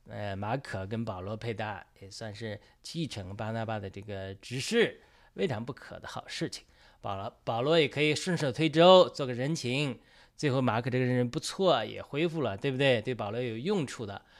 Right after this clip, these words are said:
那就听巴拿巴的嘛。如果保罗这样做的话，按照人的标准固然可以理解，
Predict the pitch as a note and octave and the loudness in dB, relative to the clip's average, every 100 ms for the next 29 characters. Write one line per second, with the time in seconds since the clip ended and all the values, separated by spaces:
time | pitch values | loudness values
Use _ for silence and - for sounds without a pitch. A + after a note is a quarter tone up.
0 | - _ E3 F3 F3+ F#3 F3+ F3+ D#3 D3 | -20 _ 2 2 2 2 4 4 8 8
1 | C#3+ C3+ B2+ A#2+ F2 - _ _ _ _ | 8 8 6 4 -2 -12 _ _ _ _
2 | _ _ _ - G#3 B3 - C#3 A#2+ D#3 | _ _ _ -2 0 8 6 6 0 0
3 | G3+ F3 B2 - E3 G#2+ G#2 C3+ A#2+ C3+ | 0 -2 -2 0 0 0 -2 -2 0 0
4 | B2+ A#2+ B2 C#3 B2+ A2 G#2+ C#3 B2+ F2+ | 0 0 -2 0 0 -2 -8 -12 -10 -10
5 | G2+ - F2+ F2+ F#2 C#3+ - | -12 -14 -14 -14 -10 -10 -10